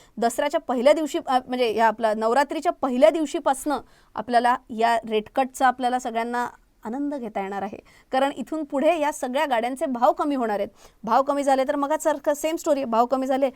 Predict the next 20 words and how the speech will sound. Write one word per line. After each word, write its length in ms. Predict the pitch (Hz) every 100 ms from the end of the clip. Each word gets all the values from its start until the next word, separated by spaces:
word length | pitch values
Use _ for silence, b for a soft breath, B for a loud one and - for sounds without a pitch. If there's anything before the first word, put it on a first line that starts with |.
| b b
डिमांड 300 | 214 233 247
वाढणार, 300 | 254 240 254
डिमांड 300 | 214 208 220
वाढली 260 | 220 220 226
की 180 | 262 339 _ -
सेल्सचे 360 | 311 349 - 330
आकडे 200 | 294 277
वाढणार 300 | 262 254 247
कंपन्यांचे, 480 | 233 226 220 220 254
सेल्सचे 380 | - 269 -
आकडे 160 | 285 262
वाढले 220 | 247 247
की 80 | 254 -
ideally 380 | 254 302 339 277 285 b -
प्रॉफिट्स 360 | 214 214 247 220
वाढायला 260 | 196 190
पाहिजेत. 240 | 196 - - _ B B
So 60 | 339
परत 200 | 349 269 226
शॉर्ट 140 | 220